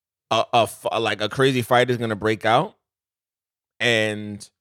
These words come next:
because of, because of how many times it's being shared and, um, viewed on I G, and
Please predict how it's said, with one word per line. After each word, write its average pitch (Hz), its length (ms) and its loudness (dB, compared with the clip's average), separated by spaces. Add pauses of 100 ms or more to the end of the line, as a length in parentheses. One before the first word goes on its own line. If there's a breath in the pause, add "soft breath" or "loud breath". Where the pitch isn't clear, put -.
(320)
because 135 520 -16
of, 131 260 -12 (280)
because 139 240 -20
of 143 120 -14
how 147 100 -14
many 135 200 -18
times 135 380 -6
it's 117 120 -8
being 113 320 -2
shared 139 760 -2 (520)
and, 98 440 -20 (600)
um, 95 360 -18
viewed 131 640 -2
on 104 160 -4
I 101 240 0
G, 135 480 -8 (960)
and 92 320 -2